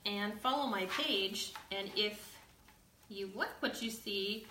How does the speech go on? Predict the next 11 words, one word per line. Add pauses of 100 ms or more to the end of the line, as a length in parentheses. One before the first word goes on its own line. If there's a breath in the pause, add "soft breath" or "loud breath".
(240 loud breath)
it
will
automatically
set
you
up
to
be
notified
when
I